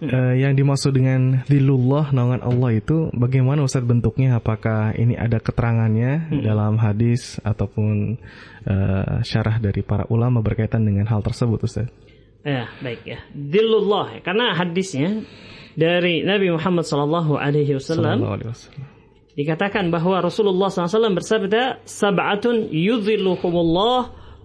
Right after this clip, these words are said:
Speaker 1: fi dhillihi yauma la dhilla illa dhilluh." Ada tujuh golongan yang akan dinaungi oleh Allah Subhanahu wa taala dengan naungannya pada hari kiamat nanti, di mana tidak ada naungan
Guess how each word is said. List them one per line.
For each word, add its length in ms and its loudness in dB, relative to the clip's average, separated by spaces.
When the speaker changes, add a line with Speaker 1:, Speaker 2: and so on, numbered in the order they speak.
Speaker 1:
fi 240 2
dhillihi 680 2
yauma 480 4
la 320 4
dhilla 480 2
illa 400 2
dhilluh." 400 -2
Ada 320 2
tujuh 240 0
golongan 480 2
yang 220 2
akan 260 0
dinaungi 480 2
oleh 240 2
Allah 220 2
Subhanahu 580 0
wa 60 0
taala 480 -2
dengan 640 2
naungannya 640 2
pada 240 2
hari 240 0
kiamat 400 0
nanti, 540 -2
di 260 -2
mana 320 2
tidak 400 0
ada 80 2
naungan 560 0